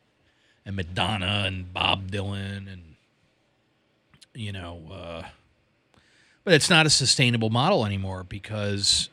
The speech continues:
the, the rise of digital media and, uh, kinda led to physical media taking a back seat.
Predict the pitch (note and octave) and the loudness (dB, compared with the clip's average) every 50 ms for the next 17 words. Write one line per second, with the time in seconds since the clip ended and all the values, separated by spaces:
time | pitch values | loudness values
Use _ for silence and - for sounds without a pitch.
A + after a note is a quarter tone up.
0 | - - - _ A#2 A2 G#2+ A2 A2 A2 G#2 G#2 G#2+ G#2 G#2 G#2 G#2 G2+ - - | -12 -20 -20 _ -20 -20 -16 -10 -6 -4 -2 -2 -2 -2 -2 -2 -2 -4 -6 -8
1 | - _ _ _ _ _ _ _ _ _ _ _ _ _ _ _ _ _ _ _ | -14 _ _ _ _ _ _ _ _ _ _ _ _ _ _ _ _ _ _ _
2 | _ _ _ _ _ _ _ _ _ _ _ _ _ _ _ _ _ _ _ _ | _ _ _ _ _ _ _ _ _ _ _ _ _ _ _ _ _ _ _ _
3 | _ _ _ _ _ _ _ _ _ _ _ _ C3 C3 B2 B2 B2+ A#2+ A#2+ A#2+ | _ _ _ _ _ _ _ _ _ _ _ _ -6 -4 0 2 2 4 4 4
4 | B2 B2 A#2 A2 B2+ A#2+ A2+ A2 G#2 G2 G2 - - C3 B2+ A#2 A#2+ A#2 A#2+ A#2 | 4 2 2 2 2 2 2 0 -2 -6 -10 -6 -2 0 0 2 0 0 0 0
5 | A2 A2 G#2+ G#2 F#2+ - A2+ A#2 A#2 A#2 A#2+ B2+ C3 A#2 G#2+ G#2+ G#2 G#2 G#2 G#2 | 2 2 0 -2 -4 -6 -6 -4 -2 0 2 2 4 4 4 2 2 0 -2 -4
6 | F#2+ - - _ _ - A#2+ A2+ A2 A2 G#2+ A2 G#2+ G#2+ G#2 G#2 G#2 G2 - - | -6 -8 -14 _ _ -10 -6 -4 -2 -2 -2 -2 -2 -4 -4 -6 -8 -10 -10 -10
7 | - - - _ _ _ _ _ _ _ _ _ _ _ _ _ _ _ _ - | -10 -10 -12 _ _ _ _ _ _ _ _ _ _ _ _ _ _ _ _ -20
8 | G#2+ G#2 F#2+ F#2+ F#2+ G2+ G2+ G2 F2+ F2+ E2 - _ A1 C#2+ D2+ F#2 - - F3 | -20 -18 -18 -16 -18 -18 -20 -20 -20 -20 -20 -20 _ -20 -20 -20 -18 -4 0 2
9 | F#3+ G3 E3 D3+ F3+ G#3 A#3+ A3+ - - - - C#3 B2 A#2 A2 G#2+ A2 G#2+ - | 4 4 6 6 6 6 4 4 2 0 2 4 6 6 6 6 4 2 -2 -4
10 | _ _ _ _ _ _ _ _ _ _ - - - D3 D#3 D3+ D3 D3+ C3 B2 | _ _ _ _ _ _ _ _ _ _ -8 0 2 4 4 4 2 2 2 2
11 | A#2+ A#2+ A#2+ A2 A2 A2+ A2+ - A#2+ A2+ A#2 A#2+ A#2 A2 A2+ B2 C3+ B2+ - - | 4 4 4 6 4 4 2 0 -2 -6 -6 -6 -6 -4 -4 -4 -4 -4 -6 -4
12 | - E3 G3+ E3+ G2 - - | -4 -2 -2 -4 -6 -8 -10